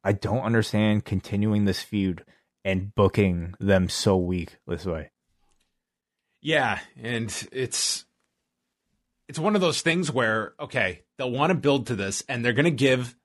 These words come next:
Speaker 2: Retribution some big heat-seeking angle. Uh, and it's not gonna matter because the die has already been cast on this group.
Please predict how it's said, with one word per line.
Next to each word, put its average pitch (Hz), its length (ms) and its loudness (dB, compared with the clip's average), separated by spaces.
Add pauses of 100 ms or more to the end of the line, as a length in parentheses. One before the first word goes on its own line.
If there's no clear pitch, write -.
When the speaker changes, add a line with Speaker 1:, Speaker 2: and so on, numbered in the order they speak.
Speaker 2:
Retribution 123 600 0
some 123 200 0
big 139 240 2
heat-seeking 139 880 -4
angle. 123 460 -4 (420)
Uh, 110 320 -4 (420)
and 180 80 -4
it's 180 80 -4
not 220 120 0
gonna 226 100 2
matter 202 420 2
because 147 580 -2
the 151 80 -10
die 160 260 2
has 160 160 2
already 143 260 2
been 123 140 -2
cast 107 340 -2
on 98 160 -4
this 92 140 -8
group. 87 320 -16